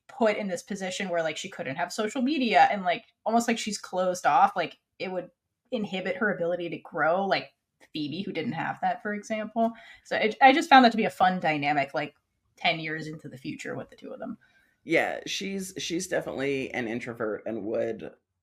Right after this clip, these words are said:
Speaker 2: would be an introvert if she never got famous. Um, but then she also has, you know, it's mentioned, like, that there are, are, like, L chat boards on the internet where people are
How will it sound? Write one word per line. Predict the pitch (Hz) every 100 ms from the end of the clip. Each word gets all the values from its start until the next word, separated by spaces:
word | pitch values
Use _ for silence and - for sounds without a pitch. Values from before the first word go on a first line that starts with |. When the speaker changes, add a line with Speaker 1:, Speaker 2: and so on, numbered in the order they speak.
| _
Speaker 2:
would | 127 123 120
be | 123
an | 117
introvert | 110 113 110 110 -
if | 110
she | - 107
never | 107 107 104
got | 104
famous. | - 110 117 170 214 - - - _ -
Um, | 131 113 95 113
but | 139
then | 131
she | 131 135
also | 117 113 123
has, | 117 117 110 110 - -
you | 127
know, | 104 110 123 - _ _
it's | - 113 117
mentioned, | 113 123 117 117
like, | 139 139
that | 127
there | 165
are, | 170 165 170 -
are, | 147 160 -
like, | - 156 -
L | 143
chat | - 165 -
boards | 123 151
on | 175
the | 180
internet | 175 131 127 -
where | 127
people | 123 123 131 127
are | 117 120 120 123 123 -